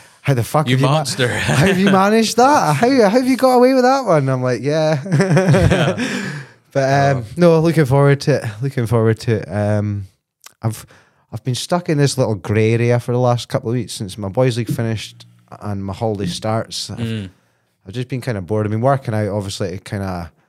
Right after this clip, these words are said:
Speaker 1: get myself looking better for my holiday.
Speaker 2: Ah,
Speaker 1: <laughs>
Speaker 2: more material.
Speaker 1: Yeah,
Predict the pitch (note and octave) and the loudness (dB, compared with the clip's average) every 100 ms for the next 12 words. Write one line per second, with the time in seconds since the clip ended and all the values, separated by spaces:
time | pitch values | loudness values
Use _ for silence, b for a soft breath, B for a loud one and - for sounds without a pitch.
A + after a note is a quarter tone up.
0 | _ _ _ _ _ - F#2 - G2 G2+ | _ _ _ _ _ -10 -10 -8 -8 -6
1 | G2 - _ _ _ _ _ - G#2 F#2 | -8 -12 _ _ _ _ _ -12 -10 -8
2 | G#2 G2 F2+ F#2+ G2 G2 F#2+ G#2 G#2+ A#2+ | -10 -12 -10 -10 -12 -12 -8 -4 0 2
3 | B2+ E3 D3+ F#3 D3 E3+ A#2 A#2 A2 B2 | 4 2 2 2 2 2 2 2 0 0
4 | A2+ A#2 G#2+ G2+ - C#3+ C#3 C3 | 0 2 0 -2 -2 2 2 2